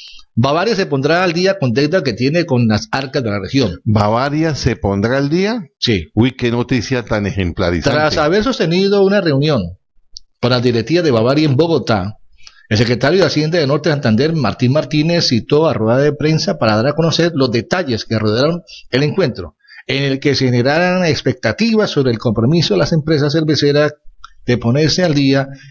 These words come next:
Speaker 1: en sus deudas con las arcas de la región, y entre ellos exaltó temas como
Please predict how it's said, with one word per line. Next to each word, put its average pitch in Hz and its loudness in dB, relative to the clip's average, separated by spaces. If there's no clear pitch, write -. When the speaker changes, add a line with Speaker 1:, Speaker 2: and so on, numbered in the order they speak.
Speaker 1:
en 127 0
sus 110 -2
deudas 175 0
con 117 0
las 110 -4
arcas 139 -2
de 156 0
la 165 0
región, 156 0
y 110 -2
entre 98 -2
ellos 135 0
exaltó 113 -4
temas 131 -2
como 101 -4